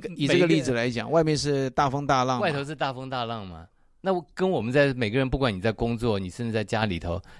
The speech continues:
Speaker 2: 常常我们说家就是我们一个安全的地方。
Speaker 1: 安全港。
Speaker 2: 你的公司，你做了十几二十年，我到了上公司，我脑筋不要想，我也知道我要做什么，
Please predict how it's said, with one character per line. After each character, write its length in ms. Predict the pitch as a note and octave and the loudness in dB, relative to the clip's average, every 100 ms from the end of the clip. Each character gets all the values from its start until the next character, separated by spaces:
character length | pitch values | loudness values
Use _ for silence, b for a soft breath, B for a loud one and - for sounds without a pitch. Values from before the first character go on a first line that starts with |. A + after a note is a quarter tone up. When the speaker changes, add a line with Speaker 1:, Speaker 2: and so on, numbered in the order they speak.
| - - - | -20 -20 -8
Speaker 2:
常 160 | A2 | -2
常 120 | A#2 C3 | 2 2
我 80 | |
们 120 | F#2+ G2+ | 0 0
说 200 | A#2+ A2+ | 0 0
家 220 | - B2+ | 0 -2
就 160 | B2+ A#2 | -2 -4
是 140 | B2 | -4
我 60 | F#2 | -4
们 100 | G2 | -4
一 60 | |
个 80 | F#2 | -2
安 120 | G#2+ | -2
全 160 | - F2 | -2 -6
的 80 | F#2 | -6
地 160 | G2 | -6
方。 200 | F2 F2+ | -6 -4
Speaker 1:
安 200 | G2 C#3 | -2 0
全 180 | C3+ A#2+ | 2 4
港。 60 | A#2+ | 4
Speaker 2:
你 60 | |
的 180 | C3+ G#2+ | 4 2
公 220 | F3+ F3+ | 2 0
司， 260 | - F3 F3 | 0 0 0
你 140 | D3 A#2 | -2 -4
做 180 | C3+ C#3 | -2 -2
了 80 | |
十 180 | C3+ C3+ | -2 -6
几 140 | B2 B2+ | -4 -2
二 80 | |
十 140 | B2 B2 | -2 -4
年， 260 | A#2 A#2 - b b b | -4 -4 -8 b b b
我 140 | C#3+ D#3 | -4 2
到 180 | F#3 E3+ | 4 4
了 80 | |
上 220 | D3 E3+ D#3 | 2 0 0
公 160 | D#3 | 0
司， 80 | D3 | 0
我 120 | D3+ | 0
脑 220 | D#3+ C#3 | 2 0
筋 160 | A#2 C#3+ | 0 0
不 60 | D#3+ | 2
要 80 | |
想， 180 | C#3 G#2+ | 2 0
我 80 | B2 | -4
也 60 | B2+ | -4
知 120 | B2+ | -2
道 120 | C3+ | 0
我 100 | G2 | 0
要 80 | G#2 | -2
做 220 | - A#2+ | -4 -6
什 120 | - | -6
么， 160 | D#2+ | -12